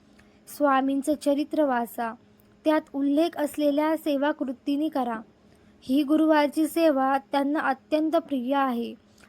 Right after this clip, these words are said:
आत्मसेवा. मनाची शुद्धता ही खरी सेवा. स्वामी केवळ बाह्य पूजेला महत्त्व देत नाही, तर त्यांना हवं असतं मनाचं शुद्धीकरण. कोणालाही द्वेष न करता क्षमा करण्याची वृत्ती ठेवणं, मदत करणे,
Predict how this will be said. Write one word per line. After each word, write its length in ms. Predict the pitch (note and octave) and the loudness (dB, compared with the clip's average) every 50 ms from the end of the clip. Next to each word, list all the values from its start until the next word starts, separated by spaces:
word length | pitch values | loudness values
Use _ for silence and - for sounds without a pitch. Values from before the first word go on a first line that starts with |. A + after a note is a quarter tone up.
| - | -6
आत्मसेवा. 840 | B3+ B3 B3+ B3 A3+ C4 B3+ C#4+ D4 C#4 - C#4+ C4 B3+ A#3 A3+ G#3+ | -4 -2 -2 -2 -2 -2 -2 -2 -2 -2 -2 -2 -4 -2 -2 -2 -4
मनाची 600 | - A#3+ B3+ C4+ C#4 C#4+ D4 D#4 D#4 - F4+ F4+ | -4 -4 -6 -4 -2 -2 -2 -2 -2 -2 -2 -4
शुद्धता 500 | F4+ - E4+ C#4 C4+ D#4 D#4 D#4 E4+ E4+ | -2 -4 -8 -6 -2 -2 -2 0 0 -2
ही 160 | E4 C#4+ D#4+ D#4+ - | -2 -2 -6 -8 -6
खरी 280 | - C4 C4 C4 C#4+ C4+ | -4 -2 -2 -2 -4 -4
सेवा. 380 | - - C#4+ B3+ A3+ A3+ A3 - _ - _ _ _ _ _ | -4 -4 -4 -4 -4 -8 -10 -14 _ -20 _ _ _ _ _
स्वामी 440 | - - - D4+ C#4+ C4+ C4+ C#4+ D#4+ | -8 0 2 4 4 4 2 0 -2
केवळ 460 | D#4 - F4+ F#4 F4+ D4 D4 C#4+ C#4+ | -2 -2 0 0 2 2 2 2 2
बाह्य 420 | C4+ A#3+ C#4+ C4+ C4+ C4 A#3 D4 E4 | 2 2 2 2 2 0 0 -2 -4
पूजेला 480 | D#4 - E4+ E4 D4 E4+ E4+ F4 E4+ | -2 -2 -4 -2 0 0 2 2 2
महत्त्व 420 | D#4 D4+ D4 D#4 D#4 D4+ D#4 E4+ E4+ | 2 2 0 0 -2 -2 0 -2 -2
देत 220 | C4+ D4+ D4+ D#4 - | 0 0 -2 -2 -2
नाही, 380 | D#4+ E4+ E4+ D4 C4 C4 B3+ B3+ - - | -4 -4 -4 -4 -4 -6 -8 -8 -6 -6
तर 60 | D4 | -6
त्यांना 420 | D4 - D4 C4 C4 C4 C#4 D#4 | -4 -2 0 0 0 0 -2 -2
हवं 380 | D#4 C#4+ D#4+ D#4 D#4 D#4+ D#4 D#4 | -2 0 0 2 2 2 2 2
असतं 260 | D4+ D4+ - D4+ D4 | 0 -2 -2 -2 -2
मनाचं 580 | D4 C#4 C#4 B3+ B3+ C4 C4+ C4+ - D4 C4 C4+ C4 | 0 0 -2 -2 -2 -2 -2 -2 -2 -2 -2 -2 -2
शुद्धीकरण. 680 | - D4+ C4 A#3 A#3 C#4+ C#4+ - C4+ B3 A#3 A#3 A3 A3 _ _ _ - _ _ - - _ _ _ - | -4 -6 -8 -6 -4 -6 -4 -2 -4 -4 -4 -6 -8 -10 _ _ _ -20 _ _ -20 -20 _ _ _ 0
कोणालाही 680 | - D4 C#4+ C#4+ D4+ D#4+ E4+ F4+ F#4 F#4 E4 F4 F#4 | 4 4 4 4 4 2 2 2 0 0 0 -2 -2
द्वेष 400 | D#4 C#4 B3+ C#4 C#4+ D4+ - - | -4 -2 -2 0 0 -2 -2 -4
न 100 | D#4+ D#4+ | -4 -4
करता 520 | D4+ - E4 E4 D4+ - - C4 B3+ C4+ C#4 | -2 0 0 0 0 0 -2 -2 0 0 -2
क्षमा 360 | - - D4 C4+ C4 C#4+ D#4 | -2 -2 -2 0 0 0 0
करण्याची 540 | D4+ - D#4+ D#4 D4+ D4+ D4+ D4+ D4+ - D#4+ | 0 2 2 2 2 0 -2 -4 -2 -4 -4
वृत्ती 380 | B3 C4 A3+ - - D4+ D4+ | -4 -4 -8 -8 -6 -4 -4
ठेवणं, 500 | D4 D4+ D#4+ D#4+ D4+ C#4+ B3 A#3+ A#3+ B3 | -2 0 0 0 0 0 0 -2 -2 -2
मदत 420 | B3 B3 C4 B3+ A3+ D4 D4 D4 - - | -2 -2 -2 0 0 0 0 -2 -2 -2
करणे, 440 | D4 C4+ B3+ A#3 A#3+ A#3+ A#3+ B3 | -2 0 0 -2 -4 -6 -6 -8